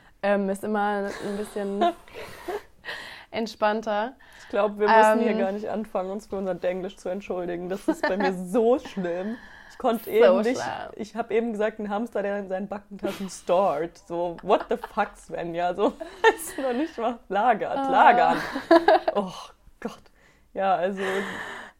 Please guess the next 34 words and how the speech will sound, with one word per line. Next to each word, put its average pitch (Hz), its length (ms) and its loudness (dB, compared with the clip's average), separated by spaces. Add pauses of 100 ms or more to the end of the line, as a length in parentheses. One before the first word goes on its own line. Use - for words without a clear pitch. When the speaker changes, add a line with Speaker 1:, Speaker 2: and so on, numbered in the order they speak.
(160)
Speaker 1:
Ähm, 269 880 -2
Speaker 2:
ist 220 200 -4
Speaker 1:
ja. 277 80 2
Speaker 2:
halt 269 200 2 (100)
so. 185 200 -4 (320)
<laughs> - 280 -16
Muss - 220 2
man 240 180 6
Speaker 1:
Ich - 40 4
hab 294 160 4
Speaker 2:
akzeptieren. 220 100 -2
Speaker 1:
auf 262 80 -8
jeden 285 320 2
Fall, 240 540 -2 (140)
ähm, 240 440 -4 (380)
in 240 180 -4
Sichtweite 226 680 0
meines 220 420 -4 (180)
Balkons, 233 680 0
also 214 200 -2
wie 214 60 0
gesagt, 214 260 0
da 208 60 -4
kann 226 140 -4
man 208 100 0
Speaker 2:
Mhm. - 60 -4
Speaker 1:
echt - 140 -10
viele, 208 600 2
viele 226 220 0
überblicken. 214 640 -4 (480)
Und 226 160 -6
seit - 220 -2
Monaten 254 720 2
schon 202 480 -6